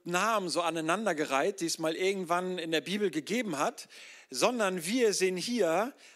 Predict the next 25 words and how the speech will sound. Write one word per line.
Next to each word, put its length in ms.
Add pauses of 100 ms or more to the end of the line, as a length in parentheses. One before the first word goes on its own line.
eine 300
Abfolge 520
von 220
Generationen. 1000 (840)
Ja, 280 (180)
je 160
nachdem, 340
von 220
wo 160
wir 100
schauen. 460 (380)
Äh, 80
Abraham 880
ist 200
der 220
Großvater 920
und 160
der 120
Vater 440
von 200
Isaak 640 (320)
und 180
Isaak 600
ist 300
der 460